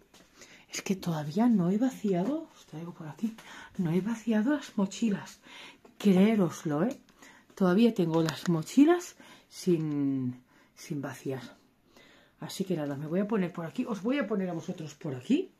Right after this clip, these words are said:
un poco. Es que, ¿ves? Mira, siempre que vayáis a, a recoger algo a fondo,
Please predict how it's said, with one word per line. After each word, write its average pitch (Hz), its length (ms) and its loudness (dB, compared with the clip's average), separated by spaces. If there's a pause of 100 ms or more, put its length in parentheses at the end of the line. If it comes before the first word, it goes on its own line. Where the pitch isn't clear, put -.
(340)
un 180 100 0
poco. 214 380 -4 (580)
Es - 60 -20
que, 226 100 4
¿ves? 330 240 8
Mira, 233 260 6 (280)
siempre 349 340 4
que 302 120 6
vayáis 185 280 4
a, 165 160 -2
a 190 80 0
recoger 160 560 -4
algo 185 420 -2
a 170 100 -6
fondo, 330 420 2